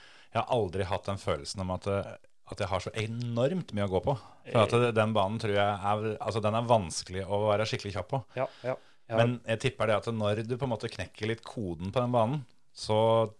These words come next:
Speaker 1: tror jeg det er enda mer moro, da,
Speaker 2: Ja,
Speaker 1: for
Speaker 2: for
Speaker 1: å
Speaker 2: det
Speaker 1: si
Speaker 2: er
Speaker 1: det
Speaker 2: jo
Speaker 1: sånn.
Speaker 2: en av favorittbanene til pappa.
Speaker 1: Ja.
Speaker 2: egentlig, så det er jo en fin bane sånn sett. Det er bare å knekke den. Jeg, men, eh, jeg har litt dårlig historie der også, og bristet ribbein og litt sånn der også, så,
Speaker 1: Ja.
Speaker 2: men, eh,
Speaker 1: Jeg vet ikke helt om jeg hadde hatt, eh,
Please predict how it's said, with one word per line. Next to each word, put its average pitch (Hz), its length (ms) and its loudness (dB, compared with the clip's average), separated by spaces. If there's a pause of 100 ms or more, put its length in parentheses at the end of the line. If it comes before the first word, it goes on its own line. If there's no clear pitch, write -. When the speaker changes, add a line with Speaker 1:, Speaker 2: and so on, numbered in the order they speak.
(420)
Speaker 1:
tror 101 100 -2
jeg 95 120 4
det 104 100 4
er - 80 -6
enda 85 140 -6
mer 90 180 -2
moro, 101 220 -2
da, 120 100 -4 (120)
Speaker 2:
Ja, 131 120 6
Speaker 1:
for 135 140 -4
Speaker 2:
for - 20 4
Speaker 1:
å - 40 4
Speaker 2:
det 120 80 6
Speaker 1:
si 113 60 6
Speaker 2:
er - 40 8
Speaker 1:
det 120 80 4
Speaker 2:
jo 120 60 2
Speaker 1:
sånn. 120 40 2
Speaker 2:
en 113 60 -2
av 110 80 -6
favorittbanene 98 580 -2
til 101 80 0
pappa. 113 320 2 (320)
Speaker 1:
Ja. 131 160 6
Speaker 2:
egentlig, 156 220 0 (320)
så 123 360 4
det 113 100 4
er 104 100 4
jo 135 40 0
en 151 60 -6
fin 104 280 -8
bane 95 180 4
sånn 101 180 -2
sett. 135 140 -2
Det 135 80 6
er 123 80 4
bare 110 160 2
å 104 60 -8
knekke 139 320 -4
den. 147 100 0
Jeg, 117 340 0
men, 110 200 0
eh, 104 200 -2 (520)
jeg 127 100 0
har 123 160 10
litt 127 160 2
dårlig 110 240 10
historie 110 240 2
der 110 160 6
også, 123 300 8
og 110 60 4
bristet 107 280 2
ribbein 104 360 0
og 104 100 -2
litt 104 100 -4
sånn 107 160 -4
der 107 160 4
også, 120 200 2
så, 117 160 4
Speaker 1:
Ja. 107 360 -2 (200)
Speaker 2:
men, 101 220 -10
eh, 98 220 -10 (460)
Speaker 1:
Jeg 95 140 -6
vet - 160 -10
ikke 127 180 2
helt 90 240 0
om 101 100 -4
jeg 78 200 -6
hadde 90 320 -2
hatt, - 320 -8
eh, 92 640 0